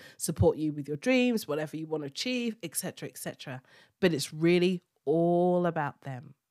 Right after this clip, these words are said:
And I want you to remember that. So, uh, next time that you feel scared to potentially say something online or post about, uh, a quote or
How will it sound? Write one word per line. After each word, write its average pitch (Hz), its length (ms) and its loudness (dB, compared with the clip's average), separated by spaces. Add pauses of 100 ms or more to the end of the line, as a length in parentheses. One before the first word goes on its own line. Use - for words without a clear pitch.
(120)
And 160 140 2
I 156 60 2
want 156 260 -2
you 151 80 -2
to - 160 -6
remember 139 380 -2
that. 107 320 -10
So, 160 400 4 (420)
uh, 196 200 8
next 202 260 4
time 196 260 6
that 180 140 4
you 175 120 -2
feel 175 220 2
scared 175 520 4
to 165 380 4
potentially 160 580 -2
say 185 580 4
something 180 420 -2
online 175 560 6
or 151 200 -2
post - 420 4
about, 160 400 4 (460)
uh, 175 340 2
a 147 100 -8
quote 185 680 4
or 147 320 2